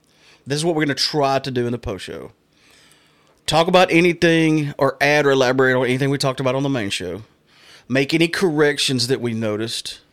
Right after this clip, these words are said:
which there's usually a lot. Talk about any funny outtakes, something I didn't put in because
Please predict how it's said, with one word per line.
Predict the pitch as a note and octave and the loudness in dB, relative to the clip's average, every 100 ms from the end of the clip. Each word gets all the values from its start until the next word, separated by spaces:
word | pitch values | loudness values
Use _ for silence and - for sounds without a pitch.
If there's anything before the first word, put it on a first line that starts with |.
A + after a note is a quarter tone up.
| - | -10
which | A#2+ - - - | -8 -6 -10 -14
there's | B2 C3+ B2+ C#3+ | -8 -4 -2 -2
usually | C#3+ C3 D3 | -2 -2 -2
a | D3 | -2
lot. | A#2+ A2 A#2 - - - - - _ _ _ | -2 -4 -6 -12 -20 -20 -20 -20 _ _ _
Talk | E3+ E3+ | 0 4
about | E3 D#3+ | 6 6
any | E3 | 4
funny | D#3 E3+ D#3 D3+ | 4 2 4 4
outtakes, | C#3 C#3 D3+ C#3+ C3+ | 4 4 2 4 2
something | D3+ C#3+ B2+ | 0 2 0
I | A#2 | 0
didn't | C3+ B2 | -2 -2
put | C3 C3+ | -2 -2
in | C3 C3 B2 | 0 0 -2
because | A#2+ B2 A2 - | -2 -4 -4 -6